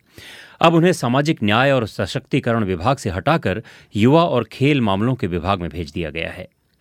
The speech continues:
हमारे सहयोगी दिलनवाज पाशा ने अशोक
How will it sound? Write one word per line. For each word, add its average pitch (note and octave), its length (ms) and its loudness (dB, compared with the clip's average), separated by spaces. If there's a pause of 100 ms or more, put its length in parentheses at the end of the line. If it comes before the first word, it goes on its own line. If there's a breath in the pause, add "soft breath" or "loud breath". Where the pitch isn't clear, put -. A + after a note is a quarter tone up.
(420 loud breath)
हमारे F3+ 260 6
सहयोगी E3+ 400 4
दिलनवाज B2 440 2
पाशा G#2 340 -2
ने D3 280 0
अशोक A#2 320 -2